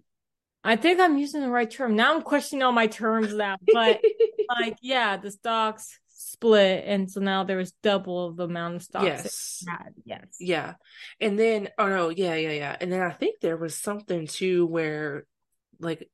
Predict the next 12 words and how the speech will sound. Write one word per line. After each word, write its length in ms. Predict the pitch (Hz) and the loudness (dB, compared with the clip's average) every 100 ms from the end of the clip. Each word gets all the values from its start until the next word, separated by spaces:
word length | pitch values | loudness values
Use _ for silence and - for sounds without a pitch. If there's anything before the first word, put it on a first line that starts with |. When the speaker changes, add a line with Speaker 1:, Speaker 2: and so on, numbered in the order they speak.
| _ | _
Speaker 2:
companies 520 | - 190 165 170 156 | -6 -6 -4 -6 -6
merged 760 | 156 151 151 147 165 214 - - _ _ _ _ _ - | -6 -2 0 0 -2 -4 -10 -18 _ _ _ _ _ -6
Speaker 1:
Hmm. 240 | 190 180 | -2 -2
Speaker 2:
and 200 | 165 165 | -2 -6
I 40 | 160 | -6
think 160 | 170 | -4
he 80 | 175 | 0
had 200 | 165 156 | 2 0
s-, 200 | - - - - | -4 -10 -14 -10
stocks 340 | - 156 156 160 | -4 -4 -4 -8
in 120 | 143 | -8
both. 360 | 147 147 208 | -6 -6 -6